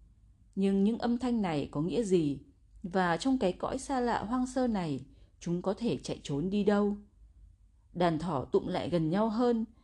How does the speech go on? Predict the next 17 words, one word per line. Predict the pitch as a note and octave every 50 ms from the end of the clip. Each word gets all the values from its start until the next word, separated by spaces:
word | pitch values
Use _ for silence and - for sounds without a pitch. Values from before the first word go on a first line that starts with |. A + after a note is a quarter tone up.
| - - -
với | - E3+ E3+ E3+
những | F#3+ A3+ B3 B3+ A#3+
bước | D4+ D4 C#4+
đi | G#3 B3 A#3+ A#3+ A3+
di | G#3+ A#3 A#3
chuyển | A3 - - F3 - -
chậm | - - E3+ -
hơn. | - E3+ G3+ G#3+ A3 A3 G#3 G3+ G#3 G#3 - - - - - _ _ _ - - _ _ - _ _ _ - - - - _ - - -
Một | E3+ D#3+ D#3 A#2+
lúc | E3 A3+ A#3
lâu | A#3 A3 G#3+ G#3+ G#3
trước | G#3 - C4+ C4
khi | - - A3 G3+ G3+ G3+
mất | A#3 C#4 - -
dấu | F3 D#3 D#3
con | D#3 G3+ G3+ G3
suối, | G3+ - F3 D3+ D3+ D3+ F3 B3+